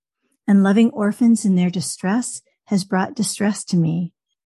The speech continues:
This Sunday, we'll see women who are suffering because they have not been able to become mothers, and there's deep sorrow in their hearts. What we may not readily see are the women who have children in prison, those who are walking the long journey of mental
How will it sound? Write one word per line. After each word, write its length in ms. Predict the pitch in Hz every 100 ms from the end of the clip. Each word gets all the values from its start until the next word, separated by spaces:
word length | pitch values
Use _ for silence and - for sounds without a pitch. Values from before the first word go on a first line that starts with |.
| _ -
This 220 | 294 -
Sunday, 440 | - 240 220 208
we'll 180 | 196 202
see 220 | 202 226
women 360 | 196 190 196 214
who 140 | 202
are 120 | 196 180
suffering 600 | - 190 180 202 175 170
because 320 | 196 214 180
they 80 | 190
have 120 | 180
not 340 | 185 190 -
been 100 | 202
able 200 | 180 175
to 80 | 170
become 480 | 208 - 202 196 190
mothers, 540 | 170 170 170 190 - - _
and 100 | -
there's 180 | 226 220
deep 240 | - 220 -
sorrow 400 | - 190 190 175
in 100 | 170
their 120 | 175
hearts. 580 | 156 160 - - - - _ _ _ _ _ _ _
What 160 | 233 247
we 140 | 240
may 200 | 240 277
not 280 | 330 339 302
readily 400 | 196 208 208 202
see 360 | - - 175
are 120 | 180 180
the 100 | 185
women 280 | 180 196
who 100 | 196
have 160 | 196 165
children 400 | - 175 175 175
in 140 | 160
prison, 600 | 143 - 175 226 254 262 _ _ _ _ _ -
those 240 | 185 175
who 80 | 220
are 120 | 180
walking 420 | 165 170 175 185
the 100 | 165
long 420 | 156 156 180 185 180
journey 380 | 180 180 190
of 140 | 180 -
mental 300 | 180 175